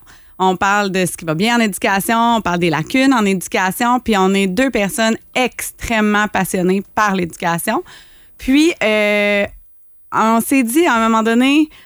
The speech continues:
on aimerait ça pousser, euh, ce qu'on apporte aux enfants plus loin que les murs de l'école, que les murs de nos classes. On aimerait ça, avoir un petit peu de nous dans les maisons.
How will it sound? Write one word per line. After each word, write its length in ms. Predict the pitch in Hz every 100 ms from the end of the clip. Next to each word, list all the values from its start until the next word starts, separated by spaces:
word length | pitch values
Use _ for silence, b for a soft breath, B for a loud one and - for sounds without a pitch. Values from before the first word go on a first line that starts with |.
| B
on 120 | 214
aimerait 300 | 233 247 254
ça 220 | 240 - 381 440 - _ _
pousser, 680 | 254 233 - 285 277 285 285 -
euh, 180 | 202
ce 120 | 202 -
qu'on 180 | 226
apporte 560 | 220 220 - 277 262 - -
aux 240 | 208 190
enfants 540 | 208 196 190 - 240 269 B B _ _
plus 240 | - 302 285
loin 380 | 233 226 240 214
que 140 | -
les 160 | 208 202
murs 320 | 208 226 220
de 100 | 196
l'école, 520 | 196 185 - 220 214 190
que 100 | 202
les 140 | 208
murs 240 | 220 247
de 80 | 214
nos 180 | 202 185
classes. 480 | - 214 202 202 196
On 100 | 196
aimerait 320 | 202 214 214 208
ça, 320 | - 294 320 B B B
avoir 320 | 202 202 247
un 140 | 233 208
petit 180 | -
peu 160 | - 247
de 60 | 233
nous 320 | 240 262 262
dans 200 | 214 190
les 160 | 190 196
maisons. 640 | 214 220 202 190 180